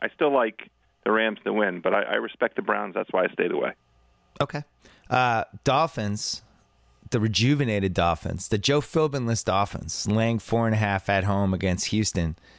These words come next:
Speaker 2: I think Houston's one of the four worst teams in the league. And
Speaker 1: You and I are in lockstep agreement on that.
Speaker 2: Yeah, and the Dolphins are mediocre to decent now that they actually might have a coaching staff and some purpose.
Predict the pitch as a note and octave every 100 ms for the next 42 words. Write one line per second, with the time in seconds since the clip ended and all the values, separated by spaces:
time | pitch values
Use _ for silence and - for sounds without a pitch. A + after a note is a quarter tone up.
0 | _ _ _ - - _ _ _ - E3
1 | G#3 F3+ D#3 D#3 - A#2 A#2 G#2+ G2+ -
2 | A2 G#2+ G#2 G2 - G#2+ F2 E2 F2 F#2
3 | B1+ - _ _ _ _ _ - G2+ G#2
4 | G2 F2+ - - C3 C#3+ B2+ B2 G#2+ G#2+
5 | G2+ G2+ _ G2+ A2 - - - G2 G2+
6 | F2+ F2 F2 - - - A3 G3+ - G#3
7 | A3+ B3 G3+ F#3+ E3+ D3 G2 D3+ E3+ F3
8 | D#3+ D#3 D#3 B2+ C#3+ D3 A2+ G2 G2 G2
9 | G2 F#2 G#2+ F#2+ C#2 - - G#2+ A2 -
10 | G#2+ G#2 G#2 G#2 G2 F#2 G#2+ G2+ G2 F#2+
11 | - F#2 F#2 - E2+ F2+ - G#2+ F#2 E2
12 | D#2 - -